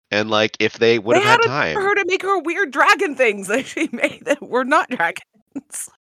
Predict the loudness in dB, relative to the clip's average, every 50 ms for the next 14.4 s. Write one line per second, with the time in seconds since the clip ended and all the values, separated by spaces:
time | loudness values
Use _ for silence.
0 | -4 0 0 0 -2 _ _ _ _ _ _ _ -4 -2 -2 0 4 2 2 4
1 | 4 2 2 2 2 0 2 4 6 6 6 6 6 6 4 4 4 2 2 4
2 | 4 4 4 4 2 2 4 4 6 8 8 8 6 6 4 2 0 -4 -2 2
3 | 2 4 2 2 0 0 -2 -4 -2 0 2 4 4 4 2 0 -2 -2 -2 -2
4 | -2 0 0 -2 -2 0 0 0 2 4 4 4 6 6 6 6 6 4 2 2
5 | 0 -2 0 0 0 0 0 -4 -8 -10 -10 _ _ _ _ -10 -10 -10 _ _
6 | _ _ -8 -8 -8 -10 -18 -20 -20 _ _ _ _ -18 -10 -4 0 2 4 4
7 | 2 2 0 -2 -2 -2 -2 -2 -2 -2 -4 -6 -6 -8 -8 -8 _ _ -10 -8
8 | -6 -6 -6 -6 -6 -14 -6 2 4 6 6 4 4 2 0 0 2 6 6 8
9 | 8 8 6 4 4 6 8 8 10 10 8 6 4 2 -2 -2 -4 -4 -4 -4
10 | -4 0 0 2 4 6 6 6 6 6 4 2 0 0 0 -2 -4 -6 -10 _
11 | _ _ _ _ _ -20 -20 -18 -18 -18 -20 -20 -20 -20 _ _ _ _ _ _
12 | _ _ -16 -12 -4 -2 0 0 -2 -4 _ _ _ -2 -2 -2 -2 -2 -6 -6
13 | -6 -8 -10 -10 -12 -12 _ _ _ _ -14 -12 -10 -8 -8 -8 -8 -12 _ _
14 | _ _ _ -12 -12 -12 -12